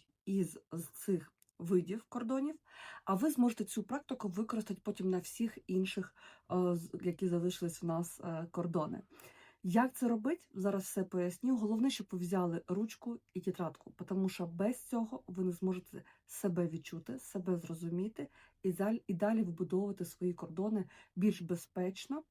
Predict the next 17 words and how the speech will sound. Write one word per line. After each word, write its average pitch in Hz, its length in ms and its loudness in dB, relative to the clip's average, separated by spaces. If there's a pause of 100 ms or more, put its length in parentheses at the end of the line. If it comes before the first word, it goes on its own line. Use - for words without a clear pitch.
(340)
більш 202 440 0
лояльно, 185 640 2 (680)
і, 127 200 -10
скажімо 185 240 -4
так, 185 160 -2
не 208 100 6
для 196 220 4
людей, 190 400 0
да, 196 280 -2
а 175 80 -2
лояльно 190 420 0
в 185 60 -10
першу 180 220 -8
чергу 180 340 -6 (320)
для 190 120 2
себе, 170 420 -2 (280)
показуючи 214 680 0